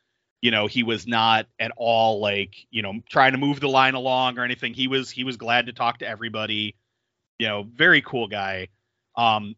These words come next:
but his little, like, ted talk about how redneck saved Hollywood was fucking hilarious. Like,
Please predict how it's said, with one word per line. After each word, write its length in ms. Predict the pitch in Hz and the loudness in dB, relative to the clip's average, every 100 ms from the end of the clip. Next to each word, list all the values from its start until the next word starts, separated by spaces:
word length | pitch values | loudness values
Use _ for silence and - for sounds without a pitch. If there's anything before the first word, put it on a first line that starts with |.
| - | -6
but 140 | 120 | -2
his 320 | 143 135 127 | 2 2 2
little, 480 | 160 147 139 131 131 123 | -4 -2 -2 -4 -6 -8
like, 200 | 110 - | -8 -8
ted 320 | - 139 127 | -2 -2 -2
talk 320 | - 113 107 - | -4 -4 -4 -10
about 240 | 117 117 | -10 -8
how 180 | - 120 | -6 -6
redneck 480 | 113 117 113 113 - | -4 -6 -4 -4 -6
saved 300 | - 104 101 | -8 -8 -8
Hollywood 500 | - 104 101 95 92 | -6 -6 -8 -10 -14
was 180 | 92 - _ | -18 -20 _
fucking 320 | 101 - 95 90 | -12 -12 -14 -16
hilarious. 720 | 95 87 85 82 82 82 - _ _ _ _ _ _ _ _ _ _ _ - | -20 -16 -16 -16 -18 -20 -20 _ _ _ _ _ _ _ _ _ _ _ -4
Like, 220 | 110 104 | -2 -2